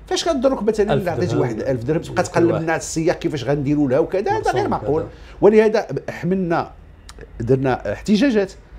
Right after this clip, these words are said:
Speaker 1: ودرنا مح-، يعني احنا وقفنا الاحتجاجات غير منين جات واحد ال-، واحد الرغبه ديال الاخوان داخل هذه المقاولات اللي قال لك: "اودي واعطيهم واحد الفرصه نناقشوا معاهم" وكذا وكذا. فاذا بالنسبه لنا احنا من الناحيه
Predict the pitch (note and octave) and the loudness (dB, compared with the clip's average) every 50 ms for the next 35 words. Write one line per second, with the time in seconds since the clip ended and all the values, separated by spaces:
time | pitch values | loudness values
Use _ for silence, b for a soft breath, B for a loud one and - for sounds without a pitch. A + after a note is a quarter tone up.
0 | B B B B B B C3 C#3 D3+ F#3 F#3 F#3 F3+ F3+ E3 D#3 - - B2 C#3 | B B B B B B 0 2 4 4 4 4 2 2 2 -2 -4 -4 -4 -2
1 | C3 B2+ B2+ C#3 D#3+ E3 D3+ - A#2+ B2+ - - - A#2+ C3 - E3+ F#3+ F#3+ - | -2 -2 -2 -2 -2 -4 -4 -6 -8 -10 -10 -6 -4 -4 -4 -2 -2 -2 -4 -4
2 | - - - F#3+ G#3+ A3 F3+ C#3 C3 A#2+ - - F3 F#3 F3 G3 A3 C#4 - E3 | -8 -10 -8 -6 -4 -4 -4 -6 -8 -12 -10 -6 -6 -4 -4 -2 -4 -4 -2 -2
3 | G#3+ A3 A3+ A#3+ G#3 D3+ G3 G3+ F3+ E3 C3 A#2+ A2+ G#2 - - - - - - | -2 0 0 0 0 0 0 0 0 -2 -2 -4 -6 -8 -12 -14 -18 -18 -18 -18
4 | - - - - - - - - - - B B B B B B B B B B2+ | -16 -18 -18 -20 -20 -20 -20 -20 -20 -20 B B B B B B B B B -2
5 | C#3+ - C3+ C3 F3 D3+ C3+ B2+ C3 D#3 D#3 D#3 - C3 B2 - C#3 D3 C3+ B2+ | -2 -2 2 0 0 0 0 0 0 0 0 0 -4 -8 -6 -4 -2 0 0 0
6 | A#2+ - A#2 A#2+ A2 G#2+ A2 A2+ - - B2+ C#3 F3+ G#3 - E3+ D3 E3 D#3 - | -2 -2 -2 -2 -2 -2 -4 -4 -4 -2 0 0 0 0 -4 -4 -6 -6 -4 -4
7 | D#3+ C#3+ C3 C3 C3+ C3 - - - D3+ C3 B2 A#2 A2 G2 F2 - - A2+ G2+ | -4 -2 0 0 0 0 0 0 -2 -2 -2 -2 -4 -6 -8 -8 -6 -6 -6 -4
8 | - A#2+ A2 G#2+ G2 E2 F#2 G2+ D#2+ A2 A#2 A2+ - - - G#2 G#2 F#2+ G#2 F2+ | -4 -4 -6 -6 -6 -8 -10 -10 -4 -4 -4 -4 -4 -6 -8 -6 -6 -6 -8 -8
9 | G2 B2 A#2 D#2+ D#2 - - - B2 A#2 - - - - D3+ E3 B B B B | -6 -8 -8 -8 -10 -14 -10 -6 -6 -6 -6 -6 0 0 0 0 B B B B
10 | B B B B B B B - - A#3 G#3 F3+ A3+ A#3 G#3+ G3+ A3+ F3 - D#3 | B B B B B B B 0 2 2 4 4 4 2 2 0 -2 -4 0 0
11 | F3+ F3+ F3+ F3+ D#3 C#3+ - - A#2+ C3+ D3+ D#3+ E3+ E3+ F3 F3 F#3+ F#3 F#3 F3 | 0 0 2 0 -4 -4 -6 -4 -4 -4 -2 -2 -2 -2 0 -2 -2 -2 -2 -4
12 | F3 | -6